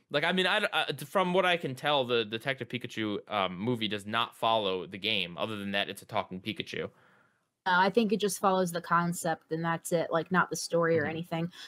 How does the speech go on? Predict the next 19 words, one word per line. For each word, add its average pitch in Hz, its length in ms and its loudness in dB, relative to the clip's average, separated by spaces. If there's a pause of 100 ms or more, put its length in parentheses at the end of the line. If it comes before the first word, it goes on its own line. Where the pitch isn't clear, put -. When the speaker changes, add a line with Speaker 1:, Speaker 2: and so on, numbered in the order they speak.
Speaker 2:
I 220 80 -2
mean, 254 160 2
even 254 280 2
then, 208 200 2
I 190 120 2
don't 220 200 0
think 247 240 0
lo-, 196 260 0
most 196 280 0
people 190 300 0
know 175 500 2 (560)
the 190 80 2
story 180 400 0
of 170 120 0
Detective 180 540 -8
Pikachu 202 520 2
just 190 240 0
because, 185 380 0
uh, 170 260 4